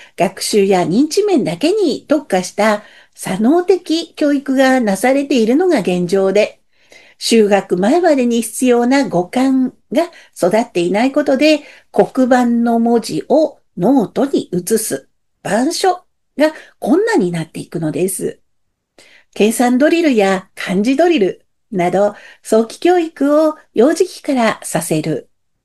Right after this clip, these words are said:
というのは、入学後のスタートダッシュにはいいかもしれませんが、その後の集中力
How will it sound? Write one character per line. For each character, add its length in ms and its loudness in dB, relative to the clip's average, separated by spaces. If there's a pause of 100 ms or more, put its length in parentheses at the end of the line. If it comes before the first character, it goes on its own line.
(300)
と 80 0
い 140 2
う 20 -2
の 160 -4
は、 240 -2 (300)
入 200 2
学 320 -10
後 160 -2
の 400 0
ス 120 -14
タ 100 -8
ー 120 -2
ト 120 -2
ダ 80 4
ッ 60 0
シ 280 -2
ュ 100 -4 (100)
に 180 0
は 340 0
い 140 -2
い 60 -8
か 120 4
も 120 2
し 120 2
れ 100 2
ま 140 2
せ 200 0
ん 80 -2
が、 180 0 (260)
そ 200 -2
の 180 4
後 180 2
の 280 2
集 340 0
中 260 -2
力 540 -2